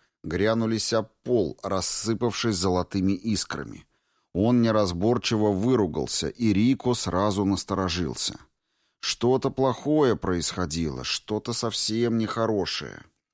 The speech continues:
А потом рядом с учителем возник Скьельд. Лицо перекошено, куртка накинута на одно плечо,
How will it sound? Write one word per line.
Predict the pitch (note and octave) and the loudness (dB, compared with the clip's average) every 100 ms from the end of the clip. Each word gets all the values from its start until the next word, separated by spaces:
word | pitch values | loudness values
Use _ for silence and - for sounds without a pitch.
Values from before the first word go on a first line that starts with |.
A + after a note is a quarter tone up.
| _ _ _ _ - | _ _ _ _ -4
А | G#2+ | -2
потом | G2 A#2+ G#2+ D3 C#3+ | 0 0 2 2 2
рядом | A2+ C3 A#2+ A#2+ | 4 2 2 0
с | - | 0
учителем | A#2+ - D3+ C#3 D3 C3+ C3 A2 | -4 -4 -4 -2 0 2 2 2
возник | A2 F#2+ F2+ A2 A#2 | 0 0 0 0 0
Скьельд. | - - G#2+ G#2+ E2 A#1+ - _ _ _ _ D2+ | -4 -6 -2 0 0 -4 -16 _ _ _ _ -4
Лицо | F2+ - - A2+ | -4 0 0 0
перекошено, | G#2+ G2 - C3 C#3 - F2+ C#2+ B1+ | 0 -2 -2 0 0 0 -4 -8 -10
куртка | - C3 B2+ - A#2 | -4 -4 -4 -4 -2
накинута | A2 - C3 C3 A#2 A#2+ | -2 -2 0 2 2 0
на | A2 G#2+ | 0 0
одно | G2 F#2 A#2+ | 0 0 0
плечо, | A2 A2+ A2+ - F#2+ C2+ | -2 -4 -4 -2 -2 -4